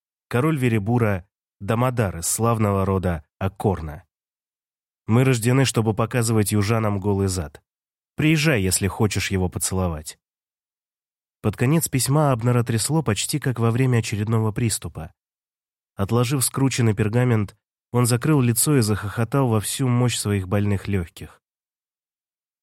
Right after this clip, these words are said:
Смеялся долго, пока слёзы не потекли из глаз. А потом утёрся и, пошатываясь, поднялся на ноги.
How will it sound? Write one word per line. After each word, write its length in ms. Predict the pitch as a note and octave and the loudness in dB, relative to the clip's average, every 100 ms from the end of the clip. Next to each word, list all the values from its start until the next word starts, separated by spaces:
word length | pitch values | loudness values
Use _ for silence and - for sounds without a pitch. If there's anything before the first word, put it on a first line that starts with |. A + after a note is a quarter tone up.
| _ _ _ _ - | _ _ _ _ -10
Смеялся 540 | - A#2+ C#3+ C3+ C#3 | 0 2 4 2 0
долго, 440 | C#3 C#3+ G#2+ E2+ - _ _ _ | 2 2 0 -4 -8 _ _ _
пока 220 | A2 C#3+ | -2 0
слёзы 380 | C3 D3 C#3+ A#2+ | 0 2 2 2
не 100 | A#2 | 2
потекли 460 | A2 - G#2+ A#2 | 0 -2 -2 0
из 120 | A2 G2+ | 0 -2
глаз. 440 | A2+ G2 - - _ _ _ _ _ _ _ _ | -2 -2 -4 -10 _ _ _ _ _ _ _ _
А 80 | A2+ | -2
потом 300 | A#2 A#2+ E3 | 0 0 0
утёрся 480 | A2+ - D#3 - A2 | 0 0 0 0 -2
и, 40 | |
пошатываясь, 680 | F#2+ G#2+ - C3+ A#2+ A2 G2 | -2 -2 -2 0 2 2 0
поднялся 520 | - G#2 A2+ G#2 - | -2 0 0 0 0
на 160 | G#2 F#2+ | 0 0
ноги. 320 | E2 D#2 E2 | -4 -8 -14